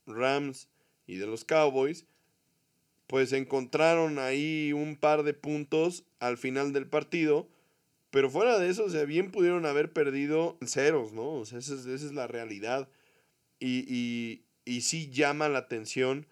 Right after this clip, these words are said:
que todos estos equipos que no eran favoritos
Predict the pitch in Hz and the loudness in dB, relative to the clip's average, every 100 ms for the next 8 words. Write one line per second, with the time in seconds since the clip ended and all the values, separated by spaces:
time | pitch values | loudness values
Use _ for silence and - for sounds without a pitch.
0 | _ _ _ _ _ _ _ _ 139 131 | _ _ _ _ _ _ _ _ -2 4
1 | 165 175 170 170 - 156 165 156 151 143 | 6 6 4 0 -2 -4 -4 -6 -6 -4
2 | 135 120 143 151 147 143 139 131 123 127 | -6 -2 4 4 4 2 0 0 0 0
3 | 123 139 160 | 2 2 0